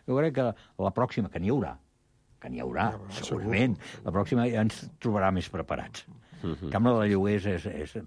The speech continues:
Speaker 1: com deies tu abans, Puigdollers, eh, agafat amb una... amb un nivell i amb un estrat de població més baix, més desprotegit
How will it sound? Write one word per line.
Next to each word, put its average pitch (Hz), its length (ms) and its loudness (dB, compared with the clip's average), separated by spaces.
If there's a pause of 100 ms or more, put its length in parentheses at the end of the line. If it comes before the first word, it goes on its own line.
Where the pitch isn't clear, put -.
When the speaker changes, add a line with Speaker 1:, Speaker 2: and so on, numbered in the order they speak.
(120)
Speaker 1:
com 82 180 -6
deies 78 300 -4
tu - 100 -14
abans, 92 400 -4 (220)
Puigdollers, 82 540 -2
eh, 73 100 -4 (220)
agafat 85 520 -6
amb 95 140 0
una... 104 240 4 (680)
amb 87 180 -2
un 123 160 4
nivell 123 300 4 (240)
i 82 60 -2
amb 90 120 0
un 113 180 2
estrat 98 460 -2
de 85 120 -8
població 101 560 -2 (180)
més 101 420 2
baix, 123 380 0 (300)
més 110 420 2
desprotegit 95 800 -2